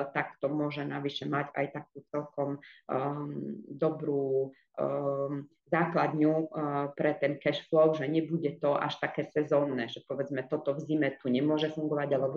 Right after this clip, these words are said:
lete by to tu výborne fungovalo tým, že by sme to vedeli presťahovať, tak by to mohlo, mohlo mať ten benefit. Takže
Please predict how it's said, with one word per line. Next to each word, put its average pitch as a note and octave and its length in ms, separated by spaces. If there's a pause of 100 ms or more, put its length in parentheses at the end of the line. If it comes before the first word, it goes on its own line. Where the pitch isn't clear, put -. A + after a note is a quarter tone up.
lete - 160
by D3 160
to C#3 160
tu C3 80
výborne C#3+ 480
fungovalo C#3+ 480
tým, D3+ 80
že D3 160
by C#3+ 80
sme C#3+ 160
to C#3+ 160
vedeli C3+ 320
presťahovať, D3 580 (460)
tak C#3+ 160
by D#3 80
to C#3+ 80
mohlo, C#3+ 400
mohlo D3 240
mať C#3+ 240
ten D3 80
benefit. C#3+ 480
Takže D3 240